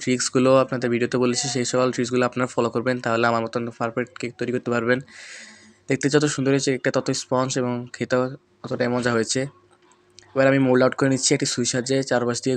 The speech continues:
ঘুরিয়ে নিলে কিন্তু মোল্ড আউট হয়ে যাবে। নিচে একটা কাগজ দিয়ে কাগজগুলো উঠিয়ে দিচ্ছি। এবার আমি কাগ-, এই রাউন্ড শেপের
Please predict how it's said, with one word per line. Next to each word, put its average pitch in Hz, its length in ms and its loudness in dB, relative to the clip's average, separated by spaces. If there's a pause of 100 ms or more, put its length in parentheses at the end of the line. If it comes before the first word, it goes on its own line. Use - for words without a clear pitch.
ঘুরিয়ে 120 320 0
নিলে 123 280 2
কিন্তু 123 180 -4
মোল্ড 113 220 0
আউট 120 140 0
হয়ে 117 160 0
যাবে। 120 200 4
নিচে 127 200 -2
একটা 117 200 -4
কাগজ 117 220 0 (100)
দিয়ে 120 180 0
কাগজগুলো 117 340 -4
উঠিয়ে 113 240 -2
দিচ্ছি। 123 260 0 (1500)
এবার 139 180 6
আমি 143 160 4
কাগ-, 143 280 4
এই 139 220 6 (420)
রাউন্ড 127 200 0
শেপের 139 380 0